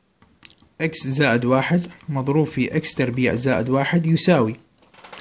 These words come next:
يكون مساوي التكامل الحد الأول اللي هو هذا نصف،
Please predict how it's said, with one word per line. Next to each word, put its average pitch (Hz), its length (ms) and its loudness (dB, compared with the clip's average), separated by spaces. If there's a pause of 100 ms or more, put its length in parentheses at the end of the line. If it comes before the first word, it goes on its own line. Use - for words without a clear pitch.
(800)
يكون 175 220 4
مساوي 196 280 6
التكامل 190 380 6
الحد 180 280 6
الأول 156 280 4
اللي 151 140 4
هو 156 160 4
هذا 151 240 2
نصف، 175 420 -2